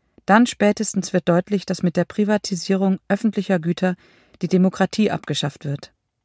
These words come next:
Die Privatisierung von Staatsunternehmen ist nur ein kleiner Schritt, wenn das Unternehmen bereits eine private Rechtsform besitzt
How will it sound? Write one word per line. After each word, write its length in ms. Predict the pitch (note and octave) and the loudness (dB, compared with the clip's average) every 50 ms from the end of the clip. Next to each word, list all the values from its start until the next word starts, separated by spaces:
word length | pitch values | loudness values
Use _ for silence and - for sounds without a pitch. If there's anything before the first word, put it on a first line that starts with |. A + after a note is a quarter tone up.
| _ _ _ _ _ _ _ _ _ _ _ - | _ _ _ _ _ _ _ _ _ _ _ -6
Die 60 | G#3 | -4
Privatisierung 800 | G3 - - A#3 G3+ A3+ A3+ - G#3 F#3+ F3+ G#3 B3 B3 C4 B3 | -2 2 2 4 4 4 2 2 0 0 2 4 4 4 4 2
von 160 | A#3 - G3+ F#3 | 2 2 0 0
Staatsunternehmen 840 | - - G3 G3 - - - G#3+ - A3+ G#3+ G#3+ A3 A3+ A3+ A3+ | 2 2 2 2 2 0 -2 0 2 2 4 4 4 4 4 4
ist 280 | - - F#3+ - - - | 2 0 -4 -4 0 2
nur 180 | G3+ G3+ - | 2 2 2
ein 160 | - F#3+ G3 | 2 2 2
kleiner 360 | - - G3 G3 G3+ G#3+ A3+ G#3+ | 0 0 0 2 2 2 2 0
Schritt, 340 | - - A3 A3+ - - | 0 -2 -2 -2 -2 -2
wenn 100 | G3 F#3+ | 0 2
das 140 | F#3 F#3+ F#3 | 2 2 0
Unternehmen 520 | - F3 - F3+ E3+ E3+ F#3 G#3 A3 G#3 F#3 | -2 -2 0 2 2 4 4 4 4 4 2
bereits 400 | F3+ F3 E3+ F3 F#3 G3+ - - | 2 0 0 0 0 -2 -2 -4
eine 220 | - F3+ E3+ F3 | -2 0 0 0
private 580 | E3 - - E3+ D#3 E3+ E3+ F#3 - - F#3 - | -2 -2 -4 -4 -2 -2 -2 -2 -2 -4 -4 -2
Rechtsform 480 | F3 E3+ - - - - - F3+ F3+ F#3 | -4 -6 -6 -8 -8 -4 -2 0 0 2
besitzt 480 | F#3+ F#3+ G3 A3+ - - - - - | 2 2 0 0 -2 -4 -8 -16 -18